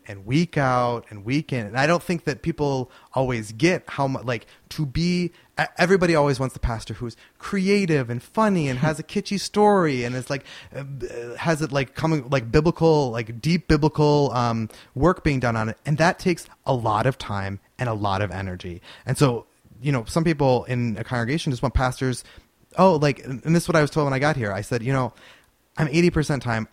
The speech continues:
I'm not really, you know, I don't f-, I, I would like to have more Sundays off where I don't have to preach so that other people can come in." "Well, no, we don't, we don't really wanna do that. We really wanna see the essence of your ministry as preaching and, and presiding.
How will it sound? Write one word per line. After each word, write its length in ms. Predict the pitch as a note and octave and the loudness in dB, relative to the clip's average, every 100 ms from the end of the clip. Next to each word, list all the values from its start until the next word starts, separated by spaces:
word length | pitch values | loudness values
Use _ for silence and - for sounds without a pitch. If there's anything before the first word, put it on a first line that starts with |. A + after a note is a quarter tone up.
| - | -4
I'm 120 | D3+ | 0
not 180 | D#3+ B2+ | 0 0
really, 300 | C#3+ C3+ A#2 | 0 0 -2
you 160 | A#2+ C3+ | -6 -2
know, 200 | B2+ A#2 | 0 0
I 120 | B2 C3 | 0 0
don't 280 | A#2+ D3 | 2 2
f-, 180 | C#3 - _ | 2 -10 _
I, 240 | B2+ C#3 A2+ _ | -2 -2 -4 _
I 240 | - C#3 F3 | 0 4 4
would 140 | E3 | 2
like 240 | C3+ C3+ | 0 -2
to 80 | - | -4
have 420 | A2 A2+ G#2+ G2+ - - - _ | -4 -2 0 -2 -8 -20 -20 _
more 840 | A2+ B2+ B2 A#2+ A#2+ A#2+ A#2+ A#2+ A2 _ | -8 -4 -2 0 2 2 2 0 -4 _
Sundays 560 | - - C3 A#2+ A2 G#2 | -16 -6 -4 -2 -4 -2
off 520 | - G2 E2+ - - - _ | -2 -2 -4 -12 -18 -20 _
where 120 | A#2 | -4
I 160 | G#2+ C#3+ | 2 2
don't 140 | D3+ | 2
have 180 | C3+ B2+ | 0 -2
to 80 | - | -2
preach 500 | - G#2 F#2+ - - _ _ | -6 -6 -6 -12 -16 _ _
so 160 | - A#2+ | -8 -6
that 140 | A2+ | -4
other 140 | A2+ | -4
people 200 | A2 A2 | -4 -4
can 60 | G#2 | -6
come 120 | G#2 | -6
in." 120 | F#2 - - - - | -8 -12 -20 -12 0
"Well, 280 | F#3 F#3 | 4 4
no, 280 | F3 D#3+ D#3 | 4 4 4
we 120 | D3 | 4
don't, 380 | C#3+ D3 D3+ A#2 | 2 2 2 -2
we 100 | C3+ | 0
don't 160 | D3 D3+ | 0 2
really 160 | D#3+ | 2
wanna 200 | D3 C#3+ | 2 0
do 140 | B2 A#2+ | -2 0
that. 180 | A#2 A2 | 0 0
We 140 | C3 | 0
really 180 | C3+ C#3 | 0 0
wanna 180 | C3+ B2+ | -2 -4
see 180 | - A#2+ | -6 -8
the 140 | A#2 | -6
essence 380 | A#2+ B2 C3+ B2+ | -6 -6 -8 -8
of 80 | A#2+ | -8
your 100 | A2+ | -6
ministry 540 | G#2+ G#2 - A2 G#2 | -6 -8 -8 -8 -6
as 160 | G2+ G2 | -8 -10
preaching 480 | - A#2 - G#2+ | -10 -10 -8 -8
and, 160 | G2+ G2+ - | -6 -10 -8
and 320 | G#2 G2 - | -8 -8 -6
presiding. 460 | - G#2 F#2+ E2 | -4 -4 -6 -8